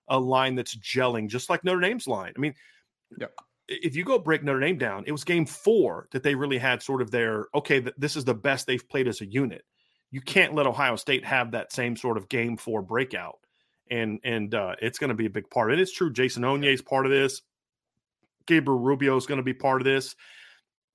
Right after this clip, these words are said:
Speaker 1: I imagine Donovan Hinish has earned some reps for how he played the last couple games. And as long as Al Golden uses them correctly, meaning don't ask Donovan Hinish to eat up the A gap against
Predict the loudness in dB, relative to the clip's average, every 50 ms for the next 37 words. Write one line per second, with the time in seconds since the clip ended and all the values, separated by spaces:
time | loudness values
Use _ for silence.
0 | _ _ _ _ _ _ _ _ _ _ -4 -2 0 2 0 0 -2 -4 -4 -2
1 | -2 -2 -2 -4 -4 -2 0 0 2 0 -2 -2 -4 -2 0 0 0 0 -2 -4
2 | -2 -2 0 -2 -2 -4 -6 -8 -6 -4 -4 -4 -4 -4 -4 -4 -6 -2 -2 0
3 | 0 0 0 -2 -2 -2 0 2 2 2 0 -4 -6 -8 -8 -8 -8 -2 0 0
4 | 2 2 0 -2 -4 -8 -12 _ _ _ _ _ _ _ _ 0 2 2 2 2
5 | 2 2 2 2 2 0 0 2 2 2 2 2 2 2 4 4 4 2 0 -4
6 | -6 -8 -4 -4 -4 -2 -2 -2 -2 0 -2 -2 -2 -2 -6 -6 -8 -6 -6 -6
7 | -8 -6 -4 -2 0 0 -2 -4 -6 _ _ _ _ _ _ _ _ _ _ _
8 | 0 2 2 4 4 4 4 2 0 -2 -4 _ _ -14 0 2 2 4 4 4
9 | 4 4 2 0 -2 -2 0 2 2 2 0 -2 -2 0 0 2 0 0 -2 -2
10 | -4 -2 0 0 2 0 0 -2 -4 -4 -6 -4 -2 -2 -2 -4 -6 -16 _ -12
11 | -8 -2 0 2 2 2 2 2 2 2 0 0 -6 -8 -4 -4 -4 -4 -4 -8
12 | -12 -14 -16